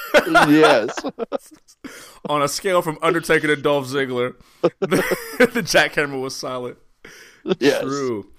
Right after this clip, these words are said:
Speaker 1: So did this match do anything to curb your, uh, your dislike of, of Goldberg?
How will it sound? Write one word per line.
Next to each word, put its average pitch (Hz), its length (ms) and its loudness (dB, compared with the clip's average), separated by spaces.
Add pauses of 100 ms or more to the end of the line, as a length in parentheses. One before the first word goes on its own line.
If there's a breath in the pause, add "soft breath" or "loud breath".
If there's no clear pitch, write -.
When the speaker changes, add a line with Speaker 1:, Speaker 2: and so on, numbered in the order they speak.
(140 soft breath)
Speaker 1:
So 120 220 -4
did 113 160 -6
this 131 180 -2
match 127 320 -6
do 113 300 -6
anything 104 800 -8
to 101 140 -10
curb 101 640 -8
your, 92 520 -8
uh, 85 560 -12
your 85 360 -12
dislike 82 640 -14
of, 82 220 -16
of 80 180 -20
Goldberg? 82 480 -20